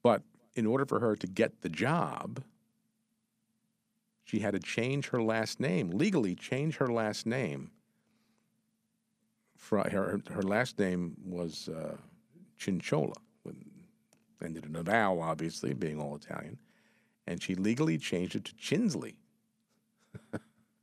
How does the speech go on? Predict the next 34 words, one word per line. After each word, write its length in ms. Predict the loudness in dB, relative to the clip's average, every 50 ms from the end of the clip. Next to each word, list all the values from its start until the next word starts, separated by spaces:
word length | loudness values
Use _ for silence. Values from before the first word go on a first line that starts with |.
| _ _ _ -20 -20 -20 -20 -20 _
so 120 | _ -4 -4
she 160 | -2 -2 -2
can 120 | -2 -2
get 160 | 0 2 2 0
a 40 |
job, 280 | 2 2 2 4 4 4
because 220 | 2 2 0 2
they 120 | 2 2 2
would 320 | 2 0 2 2 2 4
not 200 | 4 4 4 4
hire 420 | 2 2 2 2 4 4 4 2 2
Italians. 800 | 0 0 0 0 0 0 0 -2 -6 -10 -14 -16 -16 -16 -18 _ _ _ _ -12
Most 360 | -8 -2 2 2 2 2 2 -4 _ _ _ _ _ _ _ _ _ -18 -8
companies, 380 | -8 -8 -6 -6 -8 -8 -6 -6
I 60 | -6
guess, 280 | -4 -4 -6 -6 -4 -6
most 180 | -6 -6 -6
people 200 | -8 -8 -6 -6
weren't 240 | -6 -4 -6 -6 -4
hiring 340 | -2 -2 0 0 0 0 -2
Italians. 420 | -4 -2 -2 -2 -2 -2 -2 -4 -8 -16 -20 -20 -20 -20 -20 -20 -20 -18 _ -4
There 100 | 0 0
were 80 | 0
stories 400 | 0 0 2 2 4 4 4 2
of 100 | -2 -4
people, 380 | -2 -2 -4 -2 0 -2 -2 -2 -6 -10 _ _ _ _ _ _ _ _ _ -6
of 80 | -2 0
the 140 | 2 4 4
F 140 | 4 2 4
B 140 | 4 4
I 180 | 6 6 4 4
breaking 440 | 2 2 2 2 2 2 2 2 2
into 340 | 2 2 0 0 0 -2 -2
Italian 600 | -2 0 0 2 2 2 2 2 0 0 -2